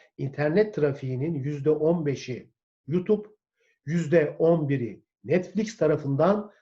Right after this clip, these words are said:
sağlanmaktadır. İki bin yirmide internetin yüzde elli yedi nokta altısı video trafiğidir. Şimdi bu verilere baktığımızda gerçekten emek verilerek hazırlanmış bir rapor. Hiç, net.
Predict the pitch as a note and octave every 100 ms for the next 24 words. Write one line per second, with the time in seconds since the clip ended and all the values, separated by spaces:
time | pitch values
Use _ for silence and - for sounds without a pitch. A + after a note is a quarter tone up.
0 | _ - C#3+ D3 C#3+ C#3 C3+ - D#3+ -
1 | - _ _ _ _ D3 F3+ F#3 F3+ F3
2 | F3 F3+ G3+ G3+ - _ - D#3 D#3+ E3+
3 | E3+ E3+ G3 G3+ F#3+ _ - E3 E3 G#3
4 | G#3 F#3+ G3 F#3+ G3 G#3 C4+ A3 D#3 -
5 | D3 D3+ D3+ D3+ D#3 - G#3+ A#3 A#3 -
6 | _ _ _ _ _ _ F#3 G3 E3+ C#3+
7 | B2+ A#2+ - A2+ F#2 - - _ _ _
8 | _ _ _ _ _ _ _ _ _ _
9 | - A#3+ F3 D#3+ B2+ C3 G3 F3+ F3+ C#3+
10 | C#3+ C#3+ D3 C#3 - C3+ C3 - C3 A#2+
11 | - C#3 C#3+ B2+ A#2 - C3+ D#3 - _
12 | _ _ E3 G3+ G3+ D#3+ D3 C#3 C3+ B2+
13 | A#2+ C3 B2+ - - D3+ C3 - G2+ G3
14 | E3+ - - C#3 F#3 A#2+ -